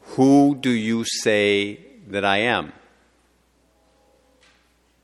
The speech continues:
And I urge you to reflect on that today in your prayer as one of your reflections. "Who do you say that I am?"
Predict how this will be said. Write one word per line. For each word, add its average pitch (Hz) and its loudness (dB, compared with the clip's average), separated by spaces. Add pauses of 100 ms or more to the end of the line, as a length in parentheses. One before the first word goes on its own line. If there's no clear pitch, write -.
(1200)
And 101 -4
I 95 -4
urge 95 -6
you 104 -6
to 101 -8
reflect 117 -4
on 92 -6
that 87 -10
today 87 -8
in 90 -12
your 90 -10
prayer 85 -8 (440)
as 92 -10
one 104 -4
of 98 -6
your 87 -8 (100)
reflections. 87 -12 (2500)
"Who 127 0
do 127 -8
you 120 -4
say 98 -2
that 98 -4
I 98 0
am?" 107 -8